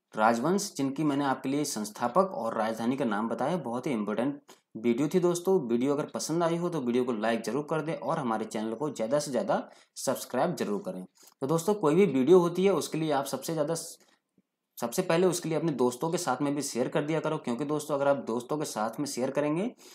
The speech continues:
तो आपके दोस्तों के लिए भी ये नॉलेज मिलती रहेगी। तो उम्मीद करता हूँ वीडियो आपको पसंद आई होगी। ये वीडियो में जो भी क्वेश्चंस थे किसी न किसी एग्जाम्स में हमेशा पूछे जा चुके हैं, ठीक है। तो ये वीडियो बहुत ही ज़्यादा इंपॉर्टेंट है, वीडियो को बार बार देखें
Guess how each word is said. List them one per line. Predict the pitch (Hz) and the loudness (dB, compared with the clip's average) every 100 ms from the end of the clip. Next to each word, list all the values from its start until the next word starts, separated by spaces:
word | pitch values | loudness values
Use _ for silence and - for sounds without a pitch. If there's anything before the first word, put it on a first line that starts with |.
| - - | -10 0
तो | |
आपके | 135 135 156 | 0 0 0
दोस्तों | 120 120 135 | 0 0 -4
के | 120 120 117 _ | -2 -2 -4 _
लिए | 117 120 123 | -4 2 2
भी | 123 | 2
ये | 165 | 2
नॉलेज | 117 110 165 | 2 0 0
मिलती | 135 107 101 | 0 -2 -6
रहेगी। | 92 87 92 - _ _ _ - | -6 -12 -16 -18 _ _ _ -2
तो | 123 135 131 - _ - | 2 2 0 -6 _ -2
उम्मीद | 117 151 | 0 2
करता | 180 175 180 | 0 0 0
हूँ | 196 | 2
वीडियो | 131 120 131 | 2 2 2
आपको | 127 113 | 0 -4
पसंद | 107 131 156 | -6 -2 0
आई | 165 | 0
होगी। | 160 160 180 175 _ - | 0 -2 -4 -4 _ 0
ये | 156 | 2
वीडियो | 175 175 180 | 4 6 6
में | 190 | 4
जो | 135 135 | 2 2
भी | 175 | 2
क्वेश्चंस | 170 160 165 160 147 | 2 0 -2 -2 -4
थे | 147 | -4
किसी | 156 170 | -4 -2
न | 170 | -2
किसी | 170 180 | -2 -2
एग्जाम्स | 127 123 123 123 165 | -2 0 0 0 -2
में | 151 | -4
हमेशा | 110 110 170 | -4 -6 -8
पूछे | - 127 123 | -4 -4 -2
जा | 110 | -4
चुके | 98 92 95 | -4 -6 -10
हैं, | 95 - | -12 -12
ठीक | 143 214 | -6 -4
है। | 254 - - - - | -6 -8 -20 -12 -2
तो | 131 151 - _ | 0 0 -6 _
ये | 131 156 | -4 -2
वीडियो | 135 147 | 0 0
बहुत | 117 107 127 | -2 -4 -4
ही | 156 | -2
ज़्यादा | 139 143 | 0 2
इंपॉर्टेंट | 117 107 113 139 151 | 0 0 -2 -2 -2
है, | 151 | -4
वीडियो | 113 117 127 | -2 0 0
को | 123 | 0
बार | 107 98 117 | -2 -2 2
बार | 143 135 | 2 2
देखें | 135 147 | -2 -2